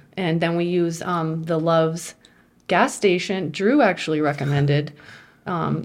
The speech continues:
that the Love's gas station showers are very awesome and clean, and he's not joking. They have an attendant there that wipes down the showers after you're done. I mean, it's so awesome. So then we just shower there and keep on a truckin'.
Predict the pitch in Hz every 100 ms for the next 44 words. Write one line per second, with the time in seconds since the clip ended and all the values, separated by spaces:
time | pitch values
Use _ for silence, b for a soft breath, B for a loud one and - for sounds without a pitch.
0 | - 180 165 165 175 175 180 - - -
1 | 185 180 180 180 175 175 160 - 175 175
2 | 165 160 160 160 160 160 160 175 180 -
3 | 160 175 196 180 165 - 196 190 175 185
4 | 170 190 190 170 185 180 160 160 180 190
5 | 190 170 156 139 175 - 233 247 247 226
6 | 240 220 165 170 208 220 247 240 226 247
7 | 233 233 226 226 220 226 220 226 226 226
8 | 214 180 175 151 - - 226 220 220 214
9 | B B B - 185 185 - 170 185 185
10 | 185 175 180 - 180 175 175 170 175 190
11 | 160 160 b b b b b b b b
12 | b b - 220 220 214 226 220 247 240
13 | 165 165